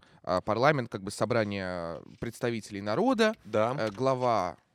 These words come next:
Speaker 1: э, там занимает, ну, такую символическую, опять же, позицию. Грузия
Speaker 2: Мгм.
Speaker 1: парламентская республика, напомним.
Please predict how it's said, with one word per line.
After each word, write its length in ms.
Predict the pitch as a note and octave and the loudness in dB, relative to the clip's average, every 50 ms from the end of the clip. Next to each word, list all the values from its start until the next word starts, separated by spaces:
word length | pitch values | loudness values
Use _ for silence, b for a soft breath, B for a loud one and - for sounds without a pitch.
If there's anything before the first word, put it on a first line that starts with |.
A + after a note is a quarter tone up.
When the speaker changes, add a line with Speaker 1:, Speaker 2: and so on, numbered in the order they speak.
| _ _ - | _ _ -14
Speaker 1:
э, 220 | - F#2 F2+ E2+ - - | -10 -10 -10 -10 -10 -4
там 380 | - G#2+ F#2+ F2 E2+ D2+ E2 | 0 0 0 0 -2 -8 -10
занимает, 500 | F#2 G#2 A2 A#2 A#2 A#2 G#2+ G2 F2+ E2+ _ _ | -8 -4 -2 0 0 2 2 2 0 -2 _ _
ну, 140 | - G#2+ G#2 | -10 -10 -10
такую 380 | - - F#2 _ - F2+ D#2 - - _ _ _ - | -10 -10 -14 _ -12 -14 -14 -14 -18 _ _ _ -16
символическую, 640 | - - A#2+ A#2 A2+ B2 A#2+ G#2+ F#2+ - - - G#2+ | -12 -8 -8 -2 0 0 0 0 -4 -8 -6 -4 -4
опять 180 | G2 - G2+ F2+ | -2 -2 -4 -6
же, 80 | - G#2 | -6 -6
позицию. 540 | - C3+ D3 F#3 B3 B3 - - - C#3 | -2 -2 -2 -2 -2 -6 -6 -4 -4 -4
Грузия 280 | A2 B2+ C3+ A#2 G#2 C3+ | -4 -2 -4 -4 -4 -4
Speaker 2:
Мгм. 80 | D#3 F3 | -4 0
Speaker 1:
парламентская 580 | F#3 A#2 D#3 G3 A3+ A#3 G#3 G3 - - F3+ D#3 | 0 0 2 2 0 0 -2 -6 -4 -4 -4 -4
республика, 520 | D#3 - - - C#3+ C#3+ B2+ A#2 - A2+ | -4 -6 -8 -12 -10 -10 -10 -10 -10 -8
напомним. 540 | A#2 B2+ B2+ - C3+ B2 A2 A2 G2+ G2+ | -8 -8 -6 -4 -4 -6 -4 -6 -10 -12